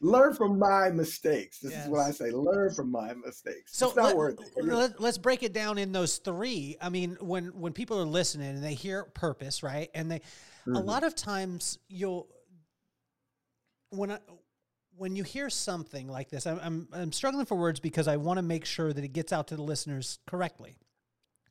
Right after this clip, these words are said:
Speaker 1: Mm-hmm.
Speaker 2: When you hear a message from you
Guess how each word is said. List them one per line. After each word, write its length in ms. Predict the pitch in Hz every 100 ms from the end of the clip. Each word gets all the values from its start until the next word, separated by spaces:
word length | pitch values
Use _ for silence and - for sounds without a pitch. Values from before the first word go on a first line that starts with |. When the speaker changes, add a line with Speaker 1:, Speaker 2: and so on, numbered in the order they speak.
| -
Speaker 1:
Mm-hmm. 160 | 107 92 87 - - _ _ _ _ _ _ _ _ _ _
Speaker 2:
When 240 | 214 233 233
you 100 | 233
hear 300 | - 277 294
a 60 |
message 480 | 240 220 - 190 151
from 260 | - 175 151
you 360 | 131 127 -